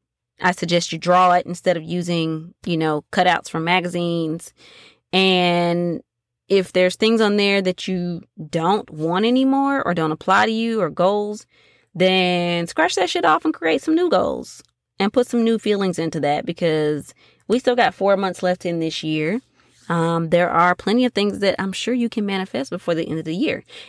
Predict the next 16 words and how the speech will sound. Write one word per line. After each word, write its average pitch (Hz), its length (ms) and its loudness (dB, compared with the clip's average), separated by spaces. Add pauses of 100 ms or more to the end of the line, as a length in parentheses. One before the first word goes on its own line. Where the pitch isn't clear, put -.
And 226 80 2
if 262 100 0
they 262 140 4
don't 247 280 2
manifest 185 500 0
before 175 260 0
the 165 120 -2
end 160 100 -2
of 151 80 -4
the 147 80 -6
year, 165 220 2
that's 185 260 0
okay 170 240 0
too, 202 240 -2
because - 380 -4
again, 156 500 0